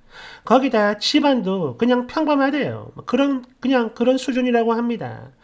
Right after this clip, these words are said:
그래서 결혼할 때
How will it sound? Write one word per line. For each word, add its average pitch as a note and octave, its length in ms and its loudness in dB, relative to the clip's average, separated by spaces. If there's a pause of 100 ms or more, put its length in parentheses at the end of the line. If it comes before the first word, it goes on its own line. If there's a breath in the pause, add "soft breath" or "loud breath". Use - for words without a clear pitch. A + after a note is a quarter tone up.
(540 loud breath)
그래서 G#3 880 2
결혼할 A3 540 0
때 F#3 440 -6